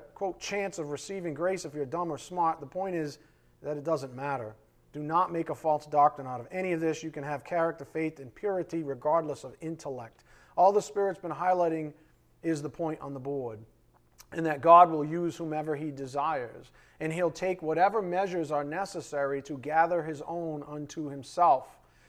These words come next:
In the case of the twelve that Jesus called, maybe it was that they needed to be uneducated to stand opposed to the Pharisees because that was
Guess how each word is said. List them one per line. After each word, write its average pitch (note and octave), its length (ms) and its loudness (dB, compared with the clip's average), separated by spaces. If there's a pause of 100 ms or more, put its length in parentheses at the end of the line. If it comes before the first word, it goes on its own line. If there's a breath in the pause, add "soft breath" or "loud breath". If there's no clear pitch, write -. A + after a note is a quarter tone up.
(100)
In E3+ 140 -4
the D#3 80 -4
case G3 360 0
of F3+ 140 -6
the D#3+ 100 -4
twelve F#3 520 8
that C#3+ 160 -8
Jesus D#3+ 400 -6
called, C#3+ 500 4 (260 soft breath)
maybe C3 280 -6
it D3+ 100 -6
was D#3+ 220 -2
that F3 220 4
they F3 180 0
needed F3+ 360 -4
to F3+ 60 -2
be F#3 420 -8 (360)
uneducated D#3 840 2 (260 soft breath)
to E3 80 -10
stand F#3 400 -4
opposed G3 480 -2
to G3+ 60 -10
the G#3+ 100 -4
Pharisees D3+ 720 0
because E3 420 0
that E3+ 240 6
was F3+ 320 -4